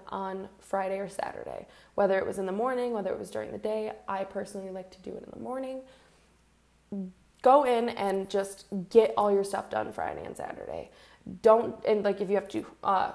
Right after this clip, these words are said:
laundry, do your laundry on Friday. I know a lot of people like to get all their stuff clean, fresh for the week, but get your laundry done at least Saturday,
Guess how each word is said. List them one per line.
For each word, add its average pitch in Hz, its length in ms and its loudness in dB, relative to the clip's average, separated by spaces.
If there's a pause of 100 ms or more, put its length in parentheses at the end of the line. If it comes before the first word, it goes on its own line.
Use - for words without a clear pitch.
laundry, 202 460 2
do 214 120 -2
your 220 140 4
laundry 196 300 -2
on 247 140 -4
Friday. 190 400 0
I - 20 -2
know 196 140 0
a - 20 0
lot 208 160 -2
of 208 60 -6
people 208 260 -6
like 196 180 -4
to 202 80 -6
get 196 140 -4
all 196 100 -4
their 202 100 -8
stuff 202 240 -10
clean, 196 500 -4
fresh 196 280 -6
for - 120 -6
the 202 80 -2
week, 190 340 -8
but 190 240 -4 (420)
get 294 380 -4
your 262 180 0
laundry 202 300 0
done 185 420 -6 (280)
at 294 180 2
least 254 300 -4
Saturday, 202 560 -6